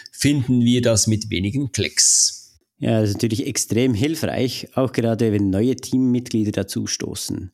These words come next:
Speaker 2: Oder wenn der Datenpool zu vielen Verträgen ein immenses Ausmaß annimmt und weiterhin stetig wächst.
Speaker 1: Ja, genau. Die Software von Deep Judge hat bereits einige Datenmanagementsysteme und auch Microsoft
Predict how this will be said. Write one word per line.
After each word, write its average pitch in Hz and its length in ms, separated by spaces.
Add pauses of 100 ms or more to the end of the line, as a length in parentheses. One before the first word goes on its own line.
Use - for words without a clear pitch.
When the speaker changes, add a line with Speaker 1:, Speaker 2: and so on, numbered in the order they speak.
(100)
Speaker 2:
Oder 160 300 (180)
wenn 113 160
der 107 80
Datenpool 107 1040 (100)
zu 117 360
vielen 135 720
Verträgen 110 720
ein 107 240 (100)
immenses 113 540
Ausmaß - 500
annimmt - 560 (220)
und 123 300 (420)
weiterhin 95 420
stetig - 380
wächst. - 420 (220)
Speaker 1:
Ja, 117 180
genau. 117 320
Die 120 120
Software 135 340
von 123 160
Deep 135 240
Judge 135 240
hat 120 160
bereits 120 480
einige 127 560 (180)
Datenmanagementsysteme 127 1500
und 113 120
auch 113 200
Microsoft 120 800